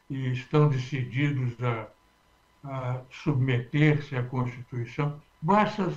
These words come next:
alguém fazer numa roda essa pergunta, instala uma insegurança geral.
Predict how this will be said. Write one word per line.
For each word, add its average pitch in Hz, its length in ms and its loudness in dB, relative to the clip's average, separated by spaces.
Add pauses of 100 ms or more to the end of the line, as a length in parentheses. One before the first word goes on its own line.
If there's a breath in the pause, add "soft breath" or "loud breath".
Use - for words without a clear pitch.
(260)
alguém 156 400 0
fazer 135 400 0
numa 123 260 2
roda 120 340 0
essa 123 220 -6
pergunta, 135 680 -2 (340 loud breath)
instala 170 640 4
uma 165 160 4
insegurança 151 1080 0 (920)
geral. 151 720 4